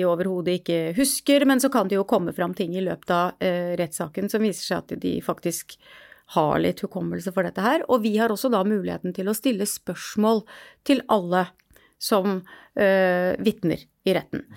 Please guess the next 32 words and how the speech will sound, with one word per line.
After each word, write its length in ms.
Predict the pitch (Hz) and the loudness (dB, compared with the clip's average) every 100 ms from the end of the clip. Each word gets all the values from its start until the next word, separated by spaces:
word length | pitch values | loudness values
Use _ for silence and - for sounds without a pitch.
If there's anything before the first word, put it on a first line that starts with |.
| - - | -20 -8
Det 160 | 202 233 | 2 4
være 180 | 220 175 | 4 2
seg 140 | 180 | 0
andre 320 | - 247 214 208 | 2 2 2 0
sakkyndige, 920 | 226 196 - 208 185 185 196 196 202 - - - | -2 -4 -4 -4 -2 0 2 4 2 -4 -20 -10
eh, 320 | - 190 185 180 190 220 | 0 2 2 -2 -8 -8
for 140 | - | -4
eksempel 400 | 180 - 175 190 | -2 -2 -4 -2
hvis 160 | 180 175 | -6 -2
det 100 | 190 | 0
er, 220 | 170 170 | 0 -2
eh, 240 | 175 170 165 175 - 175 | -2 -2 -4 -10 -12 -6
blodspor 680 | 175 185 - 220 233 226 | -4 -4 -4 -2 0 0
eller 300 | 185 156 - | 0 -4 -6
sædspor 800 | - - 226 214 - - 208 214 | -8 -2 0 0 -2 -2 0 0
eller 240 | 196 165 175 | 0 -2 -4
andre 300 | - 196 175 | -4 -4 -6
typer 260 | 175 180 180 | -8 -8 -8
spor, 220 | - 240 | -2 -2
så 140 | 247 196 | 2 0
er 60 | |
jo 100 | 185 | 0
ofte 240 | 180 - 185 | -2 -2 -2
Rettsmedisinske 840 | 180 - - 170 170 180 165 - | -2 -4 -6 -6 -6 -6 -8 -4
institutt 440 | 175 170 - - - | -4 -4 -10 -12 -8
også 220 | 156 - | -8 -4
med 240 | 180 214 339 - - - - | 0 2 0 -4 -18 -14 0
og 80 | 226 | 2
gir 180 | 196 160 | 4 0
en 80 | 165 | -2
sakkyndig 640 | 196 165 - 170 156 170 | -4 -6 -8 -8 -6 -6
vurdering. 420 | 170 175 165 180 | -4 -2 -4 -6